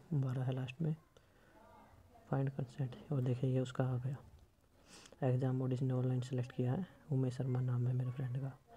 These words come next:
यहाँ पर आप इसको print भी कर सकते हैं। तो thanks friend, अगर video अच्छी लगी तो आप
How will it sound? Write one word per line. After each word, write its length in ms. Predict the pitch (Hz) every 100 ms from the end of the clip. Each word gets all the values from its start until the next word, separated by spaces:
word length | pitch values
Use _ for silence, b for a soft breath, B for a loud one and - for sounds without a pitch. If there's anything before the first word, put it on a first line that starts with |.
| B B
यहाँ 180 | - 135
पर 140 | 135
आप 120 | 139
इसको 200 | 143 -
print 280 | 127 135 127
भी 80 | 135
कर 100 | 135
सकते 320 | 127 139 131 135
हैं। 160 | 156 - - B B B B -
तो 100 | 135
thanks 300 | - 139 139
friend, 300 | 135 135 135
अगर 240 | 139 135
video 240 | 131 131 135
अच्छी 200 | 131 127
लगी 220 | 127 131
तो 120 | 131
आप 200 | 127 -